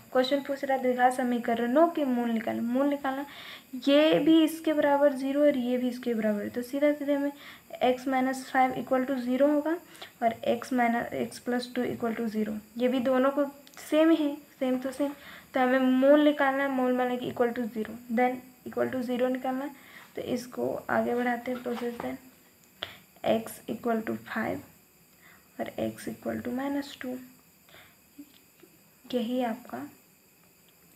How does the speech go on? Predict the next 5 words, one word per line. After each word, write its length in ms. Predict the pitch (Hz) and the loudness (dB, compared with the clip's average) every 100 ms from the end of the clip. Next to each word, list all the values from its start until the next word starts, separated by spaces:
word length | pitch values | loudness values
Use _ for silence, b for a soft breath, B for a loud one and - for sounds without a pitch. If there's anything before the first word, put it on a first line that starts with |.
| - - 269 | -20 -10 -10
answer 380 | 254 262 277 - | -10 -10 -10 -10
होगा 280 | 233 233 - _ _ _ _ _ _ _ _ _ _ | -12 -12 -14 _ _ _ _ _ _ _ _ _ _
इक्विवेलेंस 600 | - 220 - 226 220 220 - 226 226 | -10 -4 0 2 2 -4 -4 -4 -4
के 100 | 226 | -6
साथ। 400 | 220 - 220 - | -8 -10 -12 -16